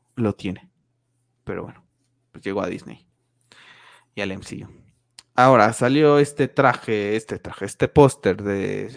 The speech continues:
Shuri como Black Panther. La verdad es que ni tú y yo la hemos visto, la verdad es que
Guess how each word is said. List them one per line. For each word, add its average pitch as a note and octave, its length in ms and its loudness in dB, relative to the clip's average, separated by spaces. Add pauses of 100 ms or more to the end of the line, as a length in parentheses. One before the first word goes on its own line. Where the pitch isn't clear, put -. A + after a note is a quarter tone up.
Shuri A2 440 -6 (560)
como A#2 180 -4
Black A#2 240 2
Panther. E3 360 0
La C3 80 2
verdad D3 180 2
es - 40 -20
que - 320 -8 (200)
ni B2+ 280 -6
tú D3+ 120 -4
y C#3+ 140 0
yo C3 120 0
la B2+ 120 -2
hemos A2+ 260 -6
visto, C#3+ 320 -6
la B2+ 80 -4
verdad A#2 180 -6
es - 60 -20
que G#2 240 -14